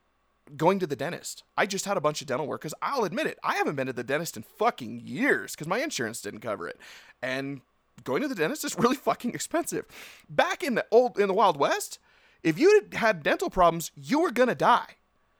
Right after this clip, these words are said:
Like, it's that serious. We don't think of it that way nowadays, but, like, it really is a serious thing. I didn't realize how fucked up my mouth was. I knew it kinda hurt.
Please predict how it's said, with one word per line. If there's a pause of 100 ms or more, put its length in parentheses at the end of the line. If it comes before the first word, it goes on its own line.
(220)
Like,
it's
that
serious.
We
don't
think
of
it
that
way
nowadays,
but,
like, (480)
it
really
is
a
serious
thing. (380)
I
didn't
realize
how
fucked
up
my
mouth
was. (880)
I
knew
it
kinda
hurt.